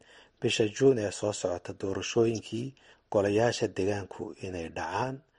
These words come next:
ee, bisha Novemberna kuwii baarlamaanka heer gobol iyo madaxda heer gobol.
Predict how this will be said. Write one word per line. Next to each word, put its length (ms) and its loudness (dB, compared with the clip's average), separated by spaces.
ee, 180 -8
bisha 320 -4
Novemberna 840 -2
kuwii 380 -6
baarlamaanka 640 -2
heer 240 0
gobol 320 0
iyo 220 -6
madaxda 500 0
heer 260 4
gobol. 280 -8